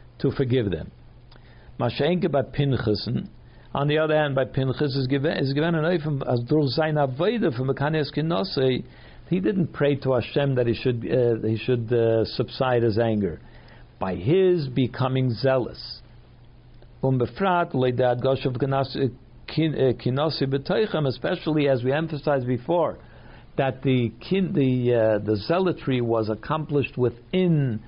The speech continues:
the Jewish community, meaning to say that they all, it all penetrated their minds and their hearts, and he changed them.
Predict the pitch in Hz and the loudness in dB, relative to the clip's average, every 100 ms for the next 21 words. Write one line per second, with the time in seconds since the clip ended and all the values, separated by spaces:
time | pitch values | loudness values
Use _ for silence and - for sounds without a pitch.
0 | - - 127 110 123 151 135 - 143 165 | -18 -6 -2 0 2 2 2 0 2 2
1 | 156 139 143 156 147 143 175 160 143 143 | 2 0 0 -2 -2 -4 -2 0 0 0
2 | 147 160 165 - 160 170 170 - 220 220 | 0 0 0 0 0 0 0 -2 -2 0
3 | 190 - 160 147 139 143 151 220 214 180 | -2 0 2 2 2 0 0 0 2 0
4 | 131 131 135 127 208 214 - - - - | 0 0 0 0 0 0 -2 -8 -14 -20
5 | - - 143 151 147 - 190 180 139 127 | -20 -4 0 2 0 -2 2 2 2 0
6 | 175 240 170 101 | 0 0 0 -4